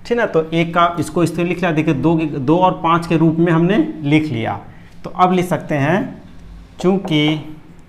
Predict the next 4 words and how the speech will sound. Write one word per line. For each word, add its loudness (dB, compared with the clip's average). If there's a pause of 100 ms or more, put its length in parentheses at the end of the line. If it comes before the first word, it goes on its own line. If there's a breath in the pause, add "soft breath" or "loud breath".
(120)
हर 2
के 0 (2000)
अभाज्य 4
गुणनखंड, 0